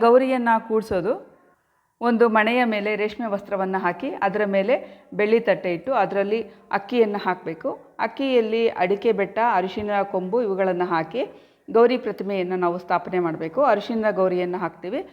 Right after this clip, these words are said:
ಮತ್ತೆ ಕಳಶ ಕನ್ನಡಿಯನ್ನ ಇಟ್ಕೊಳ್ತೀವಿ. ಈ ರೀತಿ ಮಡಿಚಿದ ಅರಿಶಿನ, ಕು-, ಕುಬ್ಸದ ಕಣವನ್ನ ಕೂಡ ಇಡ್ತಾರೆ. ಕನ್ನಡಿಯನ್ನ ಕೂಡ ಹಿಂದೆ ಇಡ್ತಕ್ಕಂಥ ಸಂಪ್ರದಾಯ ಇದೆ. ಅದು ಅವರವರ ಸಂಪ್ರದಾಯ.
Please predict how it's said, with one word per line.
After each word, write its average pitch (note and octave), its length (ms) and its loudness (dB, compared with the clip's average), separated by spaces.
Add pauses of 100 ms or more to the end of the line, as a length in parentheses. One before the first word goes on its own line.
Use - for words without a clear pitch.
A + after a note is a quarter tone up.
(280)
ಮತ್ತೆ C4 220 0
ಕಳಶ A#3+ 360 4
ಕನ್ನಡಿಯನ್ನ G3+ 520 2
ಇಟ್ಕೊಳ್ತೀವಿ. F3+ 800 -4 (1160)
ಈ C#4 120 2
ರೀತಿ C4+ 640 0
ಮಡಿಚಿದ A3 380 0 (160)
ಅರಿಶಿನ, G3 360 -2 (600)
ಕು-, F#3 360 -2
ಕುಬ್ಸದ G#3+ 440 -2
ಕಣವನ್ನ F#3+ 420 2
ಕೂಡ F#3 160 -6 (260)
ಇಡ್ತಾರೆ. G3 420 -2
ಕನ್ನಡಿಯನ್ನ G#3 600 0
ಕೂಡ G#3+ 180 -6
ಹಿಂದೆ G3 300 -2
ಇಡ್ತಕ್ಕಂಥ F3+ 400 -6
ಸಂಪ್ರದಾಯ E3+ 600 -4 (440)
ಇದೆ. F#3 180 2
ಅದು G3 240 4
ಅವರವರ G#3 440 4 (500)
ಸಂಪ್ರದಾಯ. E3 580 -2